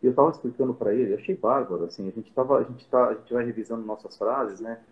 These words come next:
Que são, sei lá, um mote de, de condução da gente, do nosso dia a dia. E eu falei pra ele, falei assim, "Cara, abraça isso.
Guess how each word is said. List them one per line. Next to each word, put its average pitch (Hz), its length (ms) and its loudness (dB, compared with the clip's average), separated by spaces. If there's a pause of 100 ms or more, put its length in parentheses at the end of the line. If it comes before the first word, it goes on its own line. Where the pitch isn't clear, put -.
(280)
Que - 80 -4
são, 113 520 -4
sei 131 140 2
lá, 107 140 4
um 98 60 -4
mote 104 380 -4
de, 95 260 -6
de 90 100 -16
condução 95 460 -6
da 92 140 0
gente, 85 260 -10
do 80 80 -12
nosso 87 200 -12
dia 87 240 -6
a - 20 -6
dia. 76 300 -20 (520)
E 113 80 0
eu 151 140 6
falei 190 220 0
pra 185 240 2
ele, 110 340 2
falei 110 220 -6
assim, 113 100 -10 (100)
"Cara, 110 360 2 (100)
abraça 135 520 -2
isso. - 420 -10